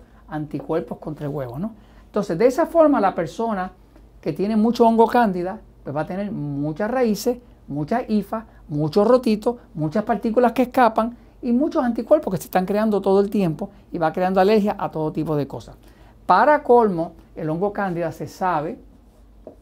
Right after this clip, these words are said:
que produce una sustancia que se llaman gliotoxinas. Las gliotoxinas son unos tóxicos naturales que crean el hongo que suprimen el sistema inmune.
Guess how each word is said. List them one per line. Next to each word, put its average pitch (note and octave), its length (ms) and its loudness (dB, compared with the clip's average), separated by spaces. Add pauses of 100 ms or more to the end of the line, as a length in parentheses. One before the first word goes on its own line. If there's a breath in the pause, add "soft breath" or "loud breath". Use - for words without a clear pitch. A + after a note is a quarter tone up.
(180)
que F3 140 -2
produce F3 640 -2 (140)
una G3 420 -6
sustancia F#3 720 -6
que F3 120 -12
se D#3+ 120 -12
llaman F3+ 320 -4 (400 soft breath)
gliotoxinas. E3+ 1800 -4 (640 soft breath)
Las D3 120 -6
gliotoxinas B3 840 -2 (200)
son F3+ 320 -4
unos A3 200 0 (240)
tóxicos G3+ 420 2
naturales G3+ 500 0
que F3 140 -6
crean F3 260 -4
el A3 80 2
hongo F#3+ 320 2 (460 soft breath)
que - 120 -4
suprimen B3 720 2
el F#3 60 4
sistema E3+ 340 -2
inmune. C#3 380 0